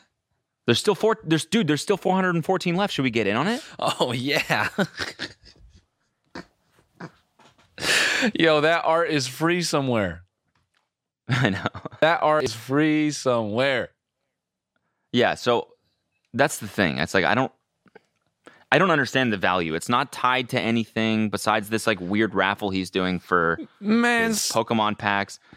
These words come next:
Speaker 1: It's not, like, tied to anything in real life. It's not, it doesn't have cool art. There's no community around it. So I just don't understand what the purpose of this was, but just to make fast money off this shit.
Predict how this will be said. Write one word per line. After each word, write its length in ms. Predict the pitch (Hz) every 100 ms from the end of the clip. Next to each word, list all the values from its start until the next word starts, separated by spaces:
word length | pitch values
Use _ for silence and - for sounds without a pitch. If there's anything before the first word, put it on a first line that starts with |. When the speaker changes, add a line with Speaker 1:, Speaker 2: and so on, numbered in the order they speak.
| -
Speaker 1:
It's 140 | - -
not, 80 | 180
like, 140 | 185
tied 240 | 147 160
to 60 | 160
anything 240 | 156 143
in 40 | 135
real 160 | 127
life. 260 | 123 120 117
It's 160 | 110 -
not, 300 | 120 139 - _ _ _ _ _ _ -
it 80 |
doesn't 180 | 127 143
have 140 | 165 143
cool 240 | 156 147
art. 380 | 110 113 113 _ _ _
There's 140 | 131 120
no 100 | 165
community 520 | - 151 123 127 139
around 300 | 127 120 117
it. 160 | 120 -
So 240 | 123 110
I 80 | 117
just 160 | 127 143
don't 120 | 147
understand 480 | 139 123 - 135 104
what 160 | 110
the 80 | - 104 _
purpose 300 | - 139 139 85
of 80 |
this 180 | 80 -
was, 240 | 104 110 90
but 200 | 92 87
just 200 | 101 -
to 60 |
make 200 | 98 95 - -
fast 260 | 95 101 -
money 240 | 104 113
off 180 | 62 -
this 140 | 67
shit. 260 | - 62